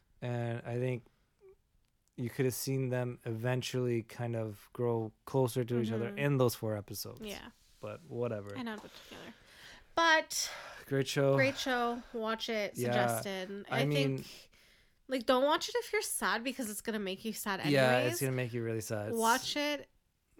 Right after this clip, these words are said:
Speaker 1: um, yeah.
Speaker 2: when you're happy. <laughs>
Speaker 1: Yeah, and trying to, I, I, we binge watched it, and I honestly would recommend binge watching anything, but for shows like this, you would take your time.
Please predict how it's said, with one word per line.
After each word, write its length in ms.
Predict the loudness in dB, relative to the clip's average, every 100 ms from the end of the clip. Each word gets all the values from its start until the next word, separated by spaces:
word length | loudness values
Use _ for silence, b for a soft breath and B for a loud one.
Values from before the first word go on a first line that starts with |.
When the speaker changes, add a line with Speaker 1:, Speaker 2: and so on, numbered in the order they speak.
| -12 -4
Speaker 1:
um, 480 | -2 0 -2 -4 -2
yeah. 260 | 2 2 0
Speaker 2:
when 120 | -2
you're 160 | -4 -4 -10
happy. 520 | -14 -16 _ -14 -14 -14 -4
<laughs> 280 | -4 -2 2
Speaker 1:
Yeah, 360 | 6 6 6 4
and 100 | 2
trying 200 | 4 4
to, 60 | 6
I, 180 | 4 4
I, 120 | 0
we 140 | 2 0
binge 300 | 2 0 4
watched 300 | 2 2 0
it, 240 | 0 0 -4 _ _
and 600 | -6 -4 -4 -4 -4 -8 -4
I 160 | -2 0
honestly 480 | 2 2 0 -2 0
would 260 | -2 -4 -2
recommend 360 | -2 0 -2 -2
binge 140 | -2
watching 240 | -2 -4 -6
anything, 460 | -6 -2 -4 -4 -10 -2
but 240 | -2 -2 -8 _
for 140 | -6 -6
shows 240 | 0 0
like 160 | 0 0
this, 300 | 0 0 -2
you 140 | -4
would 160 | -4 -6 -14 -6
take 160 | -4
your 80 | -4
time. 320 | -4 -2 -4